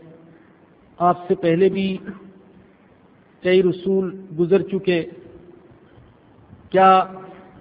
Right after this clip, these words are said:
اگر آپ وفات پا گئے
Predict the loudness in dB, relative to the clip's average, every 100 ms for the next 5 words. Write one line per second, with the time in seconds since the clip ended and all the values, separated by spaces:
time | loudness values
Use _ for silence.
0 | -20 _ _ _ -20 _ -20 -20 -20 -6
1 | -2 0 -2 -2 0 0 0 -4 0 0
2 | 0 0 0 0 -4